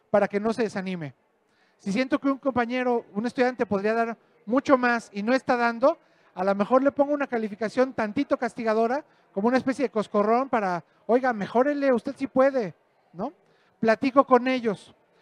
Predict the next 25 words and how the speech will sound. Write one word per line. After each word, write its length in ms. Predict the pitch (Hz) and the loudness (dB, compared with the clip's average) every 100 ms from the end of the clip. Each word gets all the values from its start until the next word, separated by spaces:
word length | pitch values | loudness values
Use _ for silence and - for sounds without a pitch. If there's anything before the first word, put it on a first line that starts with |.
| _ _ | _ _
Pero 300 | - 233 240 - | 2 4 4 -2
si 260 | - 240 | -10 -2
lo 120 | 240 | -2
que 120 | 226 - | -2 -4
quiero 220 | 294 320 | -4 -4
es 100 | - | -6
estrictamente 800 | 220 - 302 285 262 254 233 208 | -10 -6 -4 -2 -2 -4 -4 -2
poner 280 | 214 233 | -2 -2
la 100 | 254 | -4
calificación 680 | 240 220 202 208 202 247 247 | -6 -6 -6 -8 -4 -2 -2
más 180 | 254 240 | -4 -6
justa 280 | 269 - 233 | -8 -6 -6
posible, 560 | 240 269 262 247 330 _ _ _ _ _ _ - | -6 -6 -4 -2 -4 _ _ _ _ _ _ 0
lo 160 | 208 | 0
que 120 | 214 254 | 4 2
hago 200 | 254 247 | 4 4
es 300 | 254 - - _ - | 4 -2 -16 _ 0
evaluaciones 680 | 190 208 202 254 247 254 | 4 4 4 0 0 -2
que 120 | - 208 | -8 -4
sean 240 | 240 233 | -2 0
lo 100 | 202 | 2
más 280 | 208 247 - | 2 0 -2
justas 340 | 269 - 277 | -2 0 -2
posibles 640 | - 269 294 240 240 - _ _ _ _ | -2 -2 0 0 -2 -6 _ _ _ _
y 280 | - 269 311 | -4 -4 -4